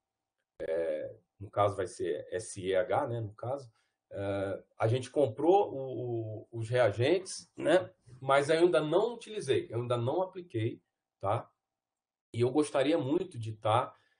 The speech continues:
é, é, futuramente avaliando sim, porque a gente já percebeu que, por exemplo, o grupo que tá ligado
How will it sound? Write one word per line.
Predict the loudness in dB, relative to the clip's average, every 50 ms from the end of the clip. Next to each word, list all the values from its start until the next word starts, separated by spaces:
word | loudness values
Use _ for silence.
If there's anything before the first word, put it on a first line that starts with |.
| _ _ -6
é, | 0 2 4 4 4 4 2 2
é, | 2 2
futuramente | 0 -4 -8 -4 0 2 2 2 2 0 -2 -4 -8 -12 -14 -12 -10 -8 -6 -4 -2 -2
avaliando | -2 -2 0 -2 -2 0 -2 -2 -4 -4 -6 -10
sim, | -12 -12 -8 -6 -6 -6 -8 _ _ _ _ _ _ _ _ _
porque | -14 -8 -4 -2
a | 0
gente | 0 0 0 -2 -2 0
já | 2 4 4
percebeu | 2 2 -2 -4 -4 -4 -4 -4 -4 -2 2 2 4 4 2 0 -6 -12 _ _ _ _ _ _ _ _ _ _
que, | -12 -6 -4 -2 -2 -2 -2 -2 -2 -2 0 2 2 2 2 2 0 -2 -6 -10 -16 _ _ _ _ _ _ _ _ _ _ _ _ -20 -20 _ _ -4
por | -2 -2
exemplo, | 0 0 0 -2 -2 -4 -4
o | -4
grupo | -2 0 0 -2 -2 -4
que | -10 -10
tá | -6 -2 -2 -2
ligado | -2 -2 0 2 4 4 4 4 2 0 -2 -6 -8 -10